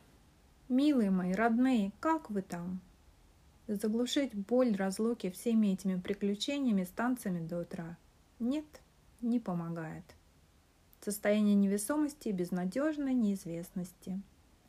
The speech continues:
Как же долго я не слышала голос Робина.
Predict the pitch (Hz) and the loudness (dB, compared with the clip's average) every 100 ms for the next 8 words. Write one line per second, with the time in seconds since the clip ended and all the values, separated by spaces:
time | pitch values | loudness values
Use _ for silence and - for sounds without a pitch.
0 | _ 226 233 254 226 294 247 196 185 190 | _ 0 0 0 0 0 2 0 0 0
1 | 196 202 240 247 - 185 185 190 202 196 | 2 2 2 2 0 -4 -2 -2 -2 -2
2 | - 208 196 170 170 | -4 -4 -4 -6 -8